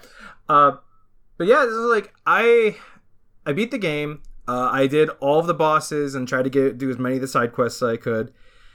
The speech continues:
Um, I don't know. Like, I remember beating Dark Souls one, and it's like, there's a lot of stuff I can appreciate about it, but somehow there's, like, other stuff that, like,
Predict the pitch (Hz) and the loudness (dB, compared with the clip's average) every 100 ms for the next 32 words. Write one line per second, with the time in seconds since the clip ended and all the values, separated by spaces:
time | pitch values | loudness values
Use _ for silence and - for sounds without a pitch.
0 | - - - - - - - 131 120 117 | -20 -20 -20 -20 -20 -20 -2 0 2 -2
1 | - _ _ _ _ - _ _ _ - | -10 _ _ _ _ -20 _ _ _ -16
2 | 131 202 381 392 381 190 151 151 165 180 | -8 0 0 2 2 2 2 0 2 2
3 | 208 254 247 - - 175 202 202 185 180 | 2 0 -2 -4 -8 -4 -2 0 0 0
4 | 170 185 165 143 156 156 151 151 151 160 | 0 -4 -4 -2 0 0 0 -4 -4 -2
5 | 175 165 165 156 160 196 240 226 208 185 | 0 0 2 0 2 2 2 -2 0 -2
6 | 143 117 - 170 - 190 190 190 185 190 | -4 -8 -6 -8 -6 -6 -6 -4 2 2
7 | 208 214 - _ _ - _ _ _ 156 | 2 -2 -8 _ _ -20 _ _ _ -4
8 | - 196 214 269 254 262 240 226 208 170 | 0 2 2 4 4 4 0 -2 -2 -2
9 | 165 180 - 175 170 - 156 147 139 120 | -2 -2 0 0 0 -4 -2 2 2 0
10 | - - | -4 -20